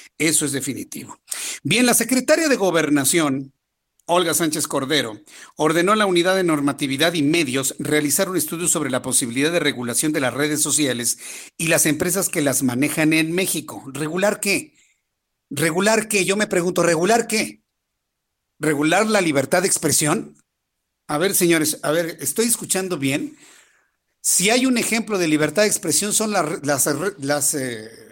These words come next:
redes sociales, y hasta el propio presidente lo dijo. ¿Qué quieren regular?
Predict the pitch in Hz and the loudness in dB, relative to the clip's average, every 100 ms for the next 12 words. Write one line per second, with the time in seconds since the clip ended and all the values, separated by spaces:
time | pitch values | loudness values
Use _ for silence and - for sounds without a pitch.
0 | - 180 202 - 147 190 254 - - - | -6 -4 -2 -2 0 0 0 0 -2 -4
1 | - - - 143 156 190 202 165 160 156 | -20 -14 -8 -4 -4 -2 -2 0 0 0
2 | 156 180 156 123 120 233 - 185 - _ | 0 -2 -4 -4 -2 -2 -2 -8 -10 _
3 | _ _ _ - 214 240 233 208 165 151 | _ _ _ -6 -2 0 0 0 0 0
4 | 147 117 - | 0 -2 -6